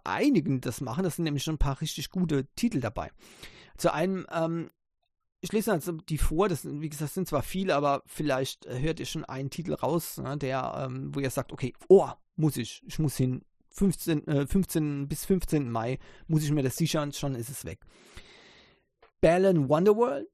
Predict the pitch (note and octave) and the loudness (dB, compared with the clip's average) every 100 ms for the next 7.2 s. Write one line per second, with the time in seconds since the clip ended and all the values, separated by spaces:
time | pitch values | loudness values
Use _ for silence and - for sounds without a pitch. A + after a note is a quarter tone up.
0 | _ _ - - G#3 C4 F3+ D3 - D#3+ | _ _ -8 2 2 4 2 2 0 0
1 | G#3 - G3+ E3+ D3 - B2 E3 - A#3+ | -2 2 4 4 2 2 2 2 -2 -4
2 | - _ _ - E3 F3 F3 F#3+ F#3+ C#3 | -6 _ _ -2 0 4 4 2 -2 -4
3 | A#2 C#3 F3+ A#3+ D#4 - - - C3+ - | 0 0 0 -8 -8 -14 -18 -4 -4 -2
4 | D#3+ C3+ D3 D#3+ C3+ A#2 G#2+ B2+ A2 C3 | -6 -2 -4 -2 -2 -2 -2 -2 -2 -2
5 | G#2 - A#2+ E3+ - _ - - D#3+ D3+ | -4 -6 -6 -6 -8 _ -4 4 8 8
6 | G3 C4 - - - C#3+ A#2+ A2+ C3+ - | 6 -4 -2 -2 2 2 2 0 -4 -4
7 | A3+ - | -6 -8